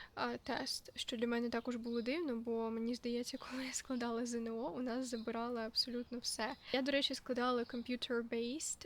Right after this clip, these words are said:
іспит, тобто на комп'ютері, не paper-based, і насправді тут є доволі багато і плюсів, так і мінусів, про які я також, можливо, колись розкажу в, а,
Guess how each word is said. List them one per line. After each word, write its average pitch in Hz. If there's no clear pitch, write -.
іспит, 285
тобто 233
на 233
комп'ютері, 247
не 240
paper-based, 262
і 269
насправді 247
тут 269
є 240
доволі 226
багато 240
і 254
плюсів, 277
так 247
і 254
мінусів, 285
про 240
які 233
я 247
також, 240
можливо, 240
колись 240
розкажу 240
в, 240
а, 247